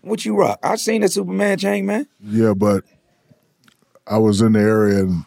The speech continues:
Speaker 2: I knew certain
Speaker 1: Oh, that was
Speaker 2: people.
Speaker 1: your, that was your stomping ground.
Speaker 2: No, no, no, I'm just saying I knew certain people and I ain't want you out there.
Speaker 1: Thank you.
Speaker 2: You know what I'm saying? So I always had to protect you.
Speaker 1: Appreciate it.
Speaker 2: <laughs> Before you came in,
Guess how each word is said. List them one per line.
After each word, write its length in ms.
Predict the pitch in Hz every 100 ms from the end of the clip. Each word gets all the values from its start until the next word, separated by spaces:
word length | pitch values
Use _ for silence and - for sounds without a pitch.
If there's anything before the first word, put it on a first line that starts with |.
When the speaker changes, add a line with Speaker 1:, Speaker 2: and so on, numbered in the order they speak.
| _
Speaker 2:
I 120 | 101
knew 200 | 104 104
certain 340 | 95 117 98 101
Speaker 1:
Oh, 60 |
that 80 | 113
was 60 | 110
Speaker 2:
people. 100 | 104
Speaker 1:
your, 140 | 107 120
that 80 | 120
was 100 | 113
your 80 | 117
stomping 340 | - 139 123
ground. 200 | 107 101
Speaker 2:
No, 80 | 131 127
no, 60 |
no, 100 | 117 131
I'm 160 | 120
just 160 | 123 113
saying 100 | 120
I 120 | 107
knew 200 | 113 113
certain 320 | - 113 104
people 320 | 120 123 107
and 100 | 101
I 180 | 101 107
ain't 100 | 107
want 240 | 104 101 -
you 100 | 110
out 140 | 101
there. 280 | 107 104 95 _ _ _
Speaker 1:
Thank 240 | 120 101 90
you. 60 |
Speaker 2:
You 60 | 101
know 80 | 104
what 60 |
I'm 80 | 98
saying? 280 | 95 110 107
So 200 | 104 95
I 40 | 85
always 400 | 104 110 107 110
had 100 | 98
to 80 |
protect 400 | 87 95 101 90
you. 80 | 90 - _ _ _ - _
Speaker 1:
Appreciate 400 | - 95 87 120 - _ _ -
it. 100 | 135 -
Speaker 2:
<laughs> 80 | 113
Before 380 | 131 120 165 180
you 120 | 175
came 280 | 160 165 165
in, 240 | 170 160